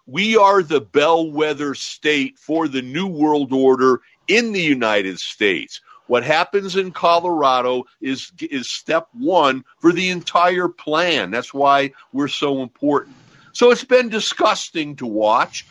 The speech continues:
and it continues. So that's my comment. What are we gonna do about it, as we ask each week? But here's just another example. Right here in Colorado, it happened again.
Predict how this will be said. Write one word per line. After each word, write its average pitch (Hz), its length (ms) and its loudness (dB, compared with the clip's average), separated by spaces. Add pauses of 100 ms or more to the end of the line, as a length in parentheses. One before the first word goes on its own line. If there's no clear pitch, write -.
(180)
and 226 160 -4
it 233 140 -8
continues. 190 1040 -4 (200)
So 165 360 -4
that's 175 240 -4
my 220 160 0
comment. 190 580 0 (220)
What 151 480 0
are 226 40 -2
we 214 120 -2
gonna 208 240 0
do 220 320 0
about 117 380 2
it, 175 180 -2 (140)
as 120 180 -8
we 127 180 -2
ask 120 340 -2
each 120 280 -10
week? 180 340 -4 (300)
But 170 220 2 (100)
here's 220 180 -2
just 254 160 -6
another 226 440 0
example. 208 680 -4 (200)
Right 185 440 0
here 220 320 -2
in 196 100 -8
Colorado, 151 920 0 (680)
it 131 160 -2
happened 147 560 -4 (260)
again. 113 720 -2